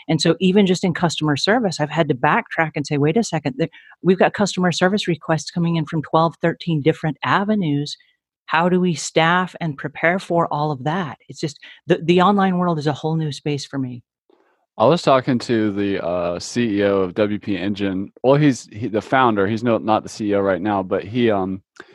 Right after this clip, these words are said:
Speaker 2: he said a long time ago, we were having a conversation, he said, "The internet is a really big place." And, uh, it sounds like a simple statement, but when you,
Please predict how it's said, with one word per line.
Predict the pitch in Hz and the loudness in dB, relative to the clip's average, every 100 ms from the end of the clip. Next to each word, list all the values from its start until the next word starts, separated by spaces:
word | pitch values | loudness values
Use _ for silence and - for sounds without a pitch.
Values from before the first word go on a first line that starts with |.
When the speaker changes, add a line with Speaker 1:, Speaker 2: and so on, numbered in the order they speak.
| _ _ _ | _ _ _
Speaker 2:
he | - 147 | 0 0
said | - 147 139 127 | 4 4 6 4
a | |
long | 117 127 | 4 2
time | 120 123 120 | 2 0 0
ago, | 110 107 101 | 2 2 2
we | 110 | 0
were | 110 | 0
having | 113 107 | 0 -2
a | |
conversation, | 113 107 101 113 101 110 | -2 -2 -2 -2 -2 -4
he | 104 | -4
said, | 120 104 | 0 0
"The | 98 101 113 | 2 -2 0
internet | 131 127 117 | 2 4 4
is | 107 101 | 2 0
a | |
really | 101 110 113 | 0 2 2
big | 92 104 95 - | 2 0 -2 -4
place." | 98 92 82 - - _ _ _ _ _ - | 0 2 0 -8 -16 _ _ _ _ _ -2
And, | 107 104 101 | 0 0 2
uh, | 98 90 82 | 2 2 0
it | 123 - | -2 -2
sounds | 180 175 165 | 2 2 2
like | 160 139 | 0 0
a | |
simple | - 135 113 101 | -2 -2 -2 -4
statement, | - 120 101 92 - | 0 2 0 -4 -2
but | 101 98 | -2 0
when | 117 | 0
you, | 123 120 107 | 2 2 0